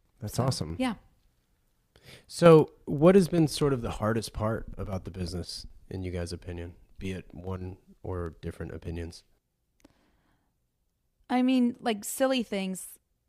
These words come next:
Speaker 2: I mean, it's been so long now, I don't even think about it. But when we first started, it was like, I always worked for major corporations. Like, we had an H R person,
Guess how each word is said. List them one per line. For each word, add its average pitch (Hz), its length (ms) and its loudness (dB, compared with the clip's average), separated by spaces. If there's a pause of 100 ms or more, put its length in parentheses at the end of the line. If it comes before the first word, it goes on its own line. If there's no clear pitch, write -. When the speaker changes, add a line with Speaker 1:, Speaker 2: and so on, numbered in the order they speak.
Speaker 2:
I 208 40 -8
mean, 202 140 -4
it's 196 100 -8
been 202 140 -6
so 185 140 -10
long 180 200 -8
now, 170 140 -8
I 170 80 -6
don't 175 100 -8
even 170 100 -10
think 170 220 -12
about 170 220 -8
it. 160 40 -14
But 190 80 -10
when 190 100 -10
we 190 80 -6
first 233 320 -6
started, 175 440 -4
it - 80 -12
was 190 200 -16
like, 190 420 -12 (920)
I 185 140 -8
always 240 220 -4
worked 180 220 -10
for 180 180 -12 (220)
major 180 580 -6
corporations. 180 760 -10
Like, - 100 -20
we 202 100 -10
had 214 160 -6
an 185 80 -8
H 180 180 -10
R 214 160 -4
person, 185 540 -14